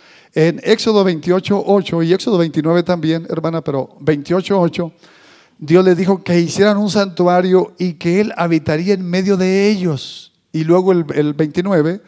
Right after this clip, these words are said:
Éxodo ahí veintinueve, cuarenta y dos y cuarenta y tres, "Esto será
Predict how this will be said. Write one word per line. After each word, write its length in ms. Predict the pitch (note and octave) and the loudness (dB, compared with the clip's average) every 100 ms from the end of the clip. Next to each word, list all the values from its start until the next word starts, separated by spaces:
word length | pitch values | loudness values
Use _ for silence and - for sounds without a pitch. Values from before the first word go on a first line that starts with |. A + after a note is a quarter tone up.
| _ _ - | _ _ -6
Éxodo 320 | E3 - F3+ | -4 -2 0
ahí 160 | E3 E3 | 2 0
veintinueve, 800 | E3+ D3+ D3 D3+ E3 D#3+ C3 - _ _ _ _ | -2 -4 -4 0 2 0 -2 -8 _ _ _ _
cuarenta 360 | C#3 C#3+ C#3 D3 | 0 0 0 -2
y 60 | |
dos 200 | D3 D#3+ | 0 -2
y 80 | F3+ | -2
cuarenta 320 | E3+ D#3 D3+ | -2 -2 -2
y 40 | D#3 | -2
tres, 500 | D#3+ D3+ C#3 - _ _ _ _ _ - | 0 0 -2 -12 _ _ _ _ _ -6
"Esto 380 | E3+ G#3 - F3 | -2 -2 -2 -6
será 520 | D3 C#3+ E3 F#3+ - | -2 0 0 -2 -8